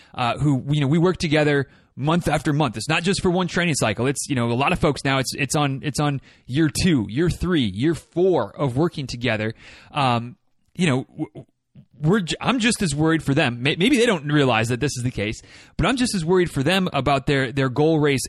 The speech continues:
eight months from now today. And what are we doing today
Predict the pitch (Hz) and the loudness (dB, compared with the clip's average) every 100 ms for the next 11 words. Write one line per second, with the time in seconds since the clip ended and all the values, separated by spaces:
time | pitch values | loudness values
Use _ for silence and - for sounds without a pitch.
0 | - 165 143 180 208 170 123 113 110 117 | -2 -2 0 -2 0 0 0 2 0 -2
1 | - _ _ - 147 147 180 92 - 127 | -6 _ _ -4 0 2 0 -2 -6 -4
2 | 123 170 202 180 180 165 151 117 139 170 | 0 2 2 2 0 0 -2 0 0 0
3 | 104 | -2